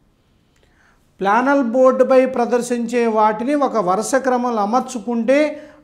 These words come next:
ఆ అమరికను ప్లానల్ గ్రాఫ్ అంటారు. ప్లానల్ గ్రాఫ్, ప్లానల్ గ్రాఫ్,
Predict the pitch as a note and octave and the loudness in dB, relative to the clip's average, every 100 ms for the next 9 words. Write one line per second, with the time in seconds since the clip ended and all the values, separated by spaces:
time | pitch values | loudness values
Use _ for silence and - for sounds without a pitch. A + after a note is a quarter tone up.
0 | - F#3 F3+ F3+ A#3 D4+ D4 C4+ A#3 A3 | -4 -2 0 0 2 2 2 -2 -2 -4
1 | A#3+ B3 B3 A3+ B3 B3+ G#3+ A#3 C4 A#3+ | -4 -6 -4 -2 -2 -4 0 2 2 0
2 | F#3 D#3+ - - - _ _ _ _ _ | -2 -4 -4 -16 -20 _ _ _ _ _
3 | - _ _ _ _ _ - - _ _ | -20 _ _ _ _ _ -20 -20 _ _
4 | _ - F3 F#3+ G3+ G3 G3 G3 F#3 D3 | _ -10 0 0 2 -2 -4 0 0 0
5 | - - - _ _ _ _ _ - _ | -8 -20 -20 _ _ _ _ _ -20 _
6 | - - _ _ _ _ _ _ - - | -20 -20 _ _ _ _ _ _ -20 -20
7 | _ _ _ - _ _ - - D#3 D#3+ | _ _ _ -20 _ _ -20 -14 -8 -6
8 | E3+ D3+ D3 C#3+ - - - - | -6 -6 -6 -8 -10 -20 -20 -20